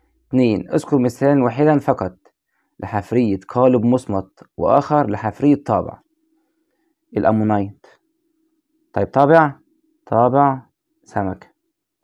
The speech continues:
السؤال الثالث، أكمل ما يأتي. واحد، الكائنات التي تكونت لها حفريات مرشدة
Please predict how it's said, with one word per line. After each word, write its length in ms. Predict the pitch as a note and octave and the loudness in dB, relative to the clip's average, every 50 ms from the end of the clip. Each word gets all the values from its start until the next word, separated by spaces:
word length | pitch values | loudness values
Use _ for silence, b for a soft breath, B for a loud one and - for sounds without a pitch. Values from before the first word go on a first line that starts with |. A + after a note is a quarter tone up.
| _ _ _ _ _ _ _ _ _ _ _ _ _ _ _ _ _ _ _ _ _ _ | _ _ _ _ _ _ _ _ _ _ _ _ _ _ _ _ _ _ _ _ _ _
السؤال 400 | _ _ - - A#2+ C3 C#3 - | _ _ -2 2 4 4 4 2
الثالث، 640 | - - - - B2 G2 - - - - - - - _ _ _ _ _ _ _ _ _ _ _ _ _ _ _ _ _ _ | 0 -4 -2 0 0 0 0 -4 -12 -20 -20 -20 -20 _ _ _ _ _ _ _ _ _ _ _ _ _ _ _ _ _ _
أكمل 400 | - - C3 - C#3+ C#3 C3+ B2+ | -4 -4 -2 2 2 2 2 2
ما 80 | B2 A2+ | 2 2
يأتي. 320 | A2 G#2 - - - - - | 0 0 -2 -4 -12 -12 -4
واحد، 400 | - A#2+ A2+ G#2+ - - - - _ - - | 0 0 0 0 -2 -14 -20 -20 _ -8 -8
الكائنات 640 | A2+ A2+ - C3 A#2+ A#2 C3 C3 A#2+ G#2+ G#2+ - | -8 -2 0 0 0 2 0 0 0 -2 -4 -4
التي 360 | F2 A2 G#2+ A#2 A#2 - - | -6 -2 -2 -2 -2 -4 -6
تكونت 500 | - F#2+ - - G#2+ G#2+ A#2 A#2+ A2+ A2+ | -10 -10 -8 -6 -4 -2 -2 -2 -2 0
لها 120 | A2 B2 A#2 | -2 -2 -2
حفريات 760 | A2 A2 - - G#2 G2+ G2+ A2+ A#2+ B2+ C3+ C3+ C3+ - | -2 -10 -8 -6 -6 -4 -2 0 2 2 2 2 2 0
مرشدة 520 | A#2+ A#2 A#2 A2+ - B2 G2 G2 G2+ - | -2 -2 -2 -2 -4 -4 -4 -4 -6 -8